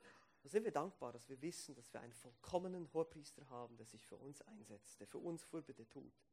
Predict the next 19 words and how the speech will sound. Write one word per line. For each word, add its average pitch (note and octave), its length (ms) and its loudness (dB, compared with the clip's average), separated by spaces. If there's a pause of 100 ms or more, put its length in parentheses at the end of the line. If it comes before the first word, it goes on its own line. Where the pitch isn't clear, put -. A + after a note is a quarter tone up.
(640)
Dass D#3+ 180 10
du F#3 100 8
uns F3 220 8
deinen D3+ 340 8
Heiligen F#3+ 360 8
Geist E3+ 400 6
gesandt D#3+ 400 4
hast, - 180 -8
der C#3+ 140 -2
in F#3+ 120 0
uns D3 280 -2
wohnt B2 260 0
und B2+ 140 -6
uns D#3+ 140 -2
ebenfalls C#3+ 800 -4 (360)
kräftigt - 580 -4
am G#2 100 -6
inneren C#3 320 -4
Menschen. - 400 -14